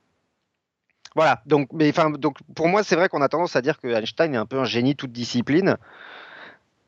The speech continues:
Euh, bah voilà, je me suis demandé du coup, est-ce que c'était vrai ou pas, quoi. Voilà, donc ça faisait partie des questions que je vais répondre ce soir. Voilà. Euh, voilà. Donc ce soir, voilà,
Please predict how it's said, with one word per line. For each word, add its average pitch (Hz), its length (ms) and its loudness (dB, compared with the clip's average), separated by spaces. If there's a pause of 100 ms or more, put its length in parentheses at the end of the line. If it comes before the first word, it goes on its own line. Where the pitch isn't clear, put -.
(420)
Euh, 62 320 0
bah 139 140 -2
voilà, 160 160 2
je 135 60 -10
me 120 60 -6
suis 120 120 -12
demandé 120 180 -4
du 135 100 -10
coup, 156 120 -6
est-ce - 80 -6
que 127 80 -10
c'était - 120 -6
vrai 127 100 0
ou 156 60 -4
pas, 110 140 -4
quoi. - 160 -16 (100)
Voilà, 110 160 -14 (180)
donc - 160 -20
ça - 120 -16
faisait 110 120 -10
partie 101 280 -6
des 120 60 -4
questions - 260 -8
que 117 60 -12
je - 40 -10
vais 104 80 0
répondre 117 220 -4
ce 104 100 -6
soir. - 260 -16 (440)
Voilà. 104 240 -4 (1700)
Euh, 123 560 0
voilà. 127 260 -2 (1600)
Donc 208 140 -4
ce 262 100 -4
soir, 247 160 -2
voilà, 156 280 -2